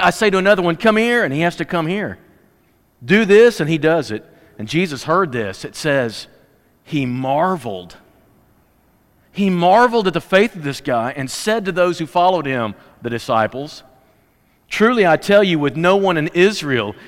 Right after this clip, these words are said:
have I found faith like that." And by this you can go, "Ooh." A Gentile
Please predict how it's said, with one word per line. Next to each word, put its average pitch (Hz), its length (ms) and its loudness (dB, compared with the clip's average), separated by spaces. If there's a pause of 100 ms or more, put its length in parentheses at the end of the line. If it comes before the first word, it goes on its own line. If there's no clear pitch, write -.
have 151 180 4
I 139 120 4
found 143 340 0
faith 143 260 0
like 123 220 2
that." 127 340 0 (200)
And 131 100 -6
by 139 140 6
this 143 280 -2
you 139 60 -4
can 117 180 -8
go, 117 200 -2
"Ooh." 110 720 -8 (1120)
A 123 300 -2 (260)
Gentile 127 1080 -2